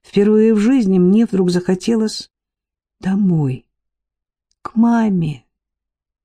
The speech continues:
Мне захотелось оказаться на знакомой улице, в месте, где я своя. Вдруг стали собираться любопытные.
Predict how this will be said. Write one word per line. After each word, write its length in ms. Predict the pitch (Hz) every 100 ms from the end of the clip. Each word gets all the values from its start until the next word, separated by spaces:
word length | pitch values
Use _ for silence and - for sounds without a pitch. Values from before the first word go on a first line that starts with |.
| _ _ _ _ _ _ _ -
Мне 180 | 196 220
захотелось 920 | 240 254 247 - 302 247 - - - _ _ _
оказаться 500 | 190 226 226 262 -
на 140 | 240 233
знакомой 560 | 247 247 - 302 247 -
улице, 720 | 196 196 190 190 - 190 190 _ _ _ _ _
в 180 | 180 180
месте, 420 | 220 254 - -
где 180 | 151 165
я 220 | 165 190
своя. 680 | - - 123 117 - 135 - _ _ _ _ _ _ _ _ _ _ _ _
Вдруг 320 | 175 269 294
стали 260 | - 233 226
собираться 580 | - 175 170 156 -
любопытные. 880 | 151 156 143 - 202 226 202 208 202